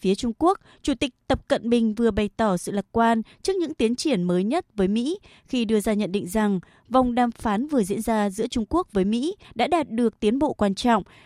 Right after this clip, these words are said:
trong bối cảnh thời hạn nước rút đang đến gần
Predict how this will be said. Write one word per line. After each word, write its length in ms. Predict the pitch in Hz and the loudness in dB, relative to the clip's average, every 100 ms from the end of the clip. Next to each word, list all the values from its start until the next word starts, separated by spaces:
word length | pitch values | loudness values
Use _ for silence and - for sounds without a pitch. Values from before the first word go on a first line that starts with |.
| _ | _
trong 320 | - 226 208 | 0 2 4
bối 120 | 190 190 | 2 0
cảnh 220 | 294 208 | 0 -2
thời 140 | 160 190 | 0 -2
hạn 160 | 185 | -2
nước 140 | 269 - | -4 -2
rút 220 | 381 - | -2 -2
đang 280 | 220 220 196 | 0 0 0
đến 220 | 180 226 | 0 0
gần 300 | 247 226 | 2 4